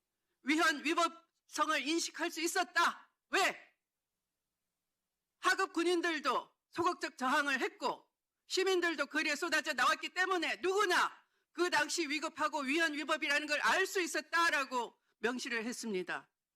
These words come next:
그런데 일 년 지나니까 중앙지법 영장 담당 판사들이, 아니, 법원 행정처장님,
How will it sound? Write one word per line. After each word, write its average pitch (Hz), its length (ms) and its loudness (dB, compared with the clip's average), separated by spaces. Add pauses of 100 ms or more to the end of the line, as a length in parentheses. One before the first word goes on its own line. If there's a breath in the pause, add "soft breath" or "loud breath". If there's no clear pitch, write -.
(240)
그런데 311 320 -2 (840)
일 285 160 -2
년 302 180 -2
지나니까 277 680 -2
중앙지법 262 580 -2
영장 262 540 -2
담당 269 400 -2
판사들이, 277 840 -2 (640 soft breath)
아니, 254 340 -2 (680)
법원 269 240 -2
행정처장님, 240 960 -4